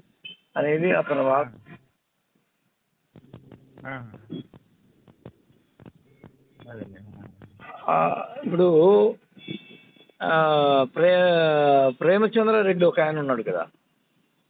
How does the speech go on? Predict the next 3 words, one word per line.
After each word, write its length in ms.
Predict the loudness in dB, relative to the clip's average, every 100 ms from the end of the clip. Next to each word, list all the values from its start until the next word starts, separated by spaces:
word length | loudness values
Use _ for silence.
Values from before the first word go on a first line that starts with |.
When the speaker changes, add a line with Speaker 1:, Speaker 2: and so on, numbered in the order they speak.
| _ _ -20 _ _ _ _ -20 -14
Speaker 2:
అవును. 380 | -10 -10 -14 -20 _ _ -18 -18 -18 -20 -20 _ _ _ _ _ _ _ _ _ _ _ -12
Speaker 1:
ఈ 60 |
ప్రేమచంద్రారెడ్డి 1600 | -10 -2 2 2 0 -2 -2 0 0 0 2 0 2 0 0 -4